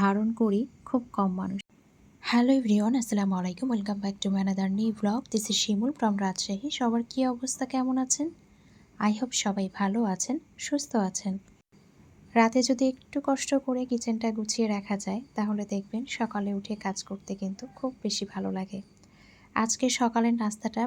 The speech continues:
বাইরে থেকে কিনে আনা হয়েছে, কারণ আজকে অনেক রান্নাবান্না করব। তো আজকের আমার যে ভিডিওটি, সেটা হচ্ছে গত শনিবারের। গত বৃহস্পতিবারে যখন আপনাদের সাথে ভিডিওটা শেয়ার করেছি, তার পরের দিন থেকে কিন্তু একদম ব্যস্ত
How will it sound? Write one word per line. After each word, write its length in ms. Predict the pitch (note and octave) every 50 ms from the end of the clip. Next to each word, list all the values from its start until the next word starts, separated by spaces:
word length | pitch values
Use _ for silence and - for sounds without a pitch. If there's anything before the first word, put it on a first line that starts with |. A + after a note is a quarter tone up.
| B3 G#3
বাইরে 220 | G3+ G3 G3 G#3
থেকে 240 | G#3 - A3 A3 A3 G#3
কিনে 260 | G#3+ A3 G#3 G#3+ G#3+ G3+
আনা 120 | G3 G3 G3 G3
হয়েছে, 280 | F#3+ F#3+ F#3+ - - A#3 C4 C#4+ -
কারণ 200 | G#3+ G3+ G3 G3+ G3+ G3 G3
আজকে 280 | F#3+ - - - G#3+ G#3 - - G3+ G#3
অনেক 360 | G#3+ A3 A#3+ B3 B3 B3+ B3 A#3+ - - A3
রান্নাবান্না 520 | G#3 G3 G3 G3+ G3+ G3+ G3+ G3 F#3+ G3 G3 -
করব। 220 | G3 G3 F#3+ G3 G3 A3+ D#4 - - - - - - - - - - - -
তো 20 | A#3+ A3+ A3+
আজকের 320 | A3+ - - - C4+ C4+ C4 B3+
আমার 140 | B3+ C4 B3 -
যে 60 | C4 B3+ A#3
ভিডিওটি, 380 | A#3 A#3+ A#3 A#3+ A#3+ A#3 A#3 B3 D4 - -
সেটা 200 | - A3 A3 G#3+ G#3+
হচ্ছে 220 | G#3 G#3 - - A#3 G#3+ G#3+ G3+
গত 200 | G3 G3 - - G#3+ A3+ C#4 C#4 - -
শনিবারের। 600 | - A3+ G#3 G#3 G#3 G3+ F#3+ F#3+ F#3+ G#3 C4+ - - - - _ _ _ _ _ _ _ _ _ _ - - -
গত 200 | B3 A#3+ A#3+ C4 C4+ B3+
বৃহস্পতিবারে 760 | - B3 A#3+ A#3+ - - - C4 B3 C4 A#3+ C4 B3+ B3+ C#4 D4 - A#3+
যখন 200 | A3 G#3+ - A3 G#3+ G#3+
আপনাদের 260 | G#3+ A3 G3 G#3+ G#3+ -
সাথে 160 | G#3+ - A3+ G#3+
ভিডিওটা 340 | - G#3 G#3+ G#3 G3+ G3+ G#3+ G#3 -
শেয়ার 200 | - G#3+ G#3 G#3
করেছি, 420 | G3+ - G3 F#3+ F#3+ - - - A3+ C4 D4+ - -
তার 140 | G#3+ G3+ G3 -
পরের 260 | - G#3 G3+ G#3 G#3 G#3+ -
দিন 160 | A3 A3+ A3 G#3+ -
থেকে 180 | A#3 A3 A3 G#3+ G#3+ G#3+
কিন্তু 220 | G#3+ G3+ G3 - G3+ G3
একদম 300 | G3 - - - G#3+ G#3 G3+ G3+
ব্যস্ত 240 | G3 G3 G3 - -